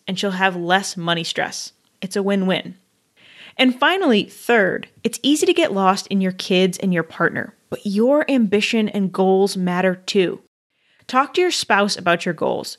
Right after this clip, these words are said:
Keep talking to your family about everyone's needs, including your own. I shouldn't have to say that, but let's be real, I really, really do.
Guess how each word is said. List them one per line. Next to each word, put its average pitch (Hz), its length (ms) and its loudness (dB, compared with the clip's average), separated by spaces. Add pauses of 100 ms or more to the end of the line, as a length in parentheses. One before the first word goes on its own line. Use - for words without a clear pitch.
Keep 302 320 0
talking 202 320 0
to 170 80 0
your 170 80 2
family 175 380 -4
about 180 340 0
everyone's 269 640 2
needs, 170 280 -2
including 339 1120 2 (280)
your 247 220 2
own. 202 340 0 (280)
I - 60 -6
shouldn't 247 240 0
have 247 80 2
to 233 100 -8
say 226 200 0
that, 233 240 0
but 185 80 -2
let's 180 180 -2
be 185 160 -4
real, 185 340 2
I - 40 -6
really, 180 400 -2
really 175 240 -2
do. 165 240 0